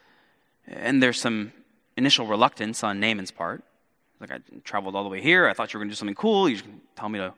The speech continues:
wash in the Jordan River. I could have done that back at home." But after Naaman humbles himself, uh, he goes and he does what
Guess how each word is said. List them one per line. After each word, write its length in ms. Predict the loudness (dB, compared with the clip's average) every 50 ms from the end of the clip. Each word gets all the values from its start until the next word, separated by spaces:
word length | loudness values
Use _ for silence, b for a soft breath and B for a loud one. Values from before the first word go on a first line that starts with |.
| b b b b b
wash 220 | 2 2 2 2 -2
in 60 | -4
the 40 | -2
Jordan 280 | 0 0 0 2 4
River. 260 | 2 4 4 4 2
I 60 | 2 2
could 100 | 0 -2
have 100 | 0 2
done 140 | 2 4
that 140 | 4 2 2
back 160 | 2 0 0
at 60 | 0 4
home." 380 | 4 6 6 4 2 0 -4 B B B B B B B B B B B B B B B B B B _ _ _ _ _ _ _ _ _ _ 6
But 80 | 8 8
after 220 | 8 8 6 4
Naaman 280 | 6 6 6 6 6 8
humbles 320 | 8 8 8 6 0 0
himself, 560 | -2 -2 4 4 4 4 4 0 -4 -10 -16 _ _ _ _ _ _ _ _ _ _ -10
uh, 160 | -8 -8 -6
he 280 | -4 2 4 4 4 4 2 -8 _ _ 0
goes 360 | 4 6 6 6 4 2 2
and 80 | 2 4
he 100 | 4 4
does 440 | 6 6 6 6 4 0 -2 -6 -6
what 420 | 2 4 4 4 4 2 -6 -14